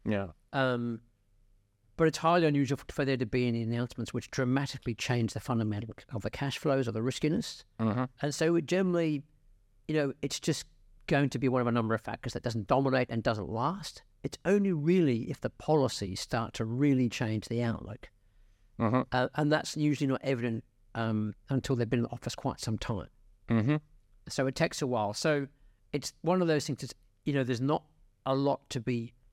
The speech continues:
Speaker 2: gained from trying to read the tea leaves about what will happen and how to position yourself for that.
Speaker 1: Mm-hmm.
Speaker 2: Because often when people get into power, they'll do things differently from what they thought they'd do beforehand because they didn't, had incomplete information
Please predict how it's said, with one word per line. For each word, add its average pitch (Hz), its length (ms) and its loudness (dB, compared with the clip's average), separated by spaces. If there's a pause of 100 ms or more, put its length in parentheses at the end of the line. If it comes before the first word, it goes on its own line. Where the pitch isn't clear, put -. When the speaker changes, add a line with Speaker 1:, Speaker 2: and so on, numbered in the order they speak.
(180)
Speaker 2:
gained 127 480 2
from 110 400 -2 (340)
trying 135 220 0
to 127 80 2
read 120 180 0
the 110 60 -8
tea 135 240 0
leaves 113 240 -2
about 107 180 -2
what 123 100 -2
will 117 120 -4
happen - 320 -4
and 110 80 0
how 117 80 -2
to 113 80 -4
position 117 400 -2
yourself 110 320 -4
for 113 240 -2
that. - 260 -8 (320)
Speaker 1:
Mm-hmm. 113 180 2
Speaker 2:
Because 135 260 0
often 127 440 -2 (880)
when 151 260 4
people 127 220 0
get 127 160 0
into 151 240 4
power, 110 420 0
they'll 123 200 2
do 143 240 2
things 113 400 -4 (260)
differently 135 360 0
from 120 200 -4
what 120 160 -4
they 113 140 0
thought - 260 -8
they'd 120 160 -2
do 113 140 0
beforehand 117 640 0
because 117 240 -4
they 117 100 -2
didn't, 123 280 -2
had 117 300 -4
incomplete 143 580 0
information 113 680 -2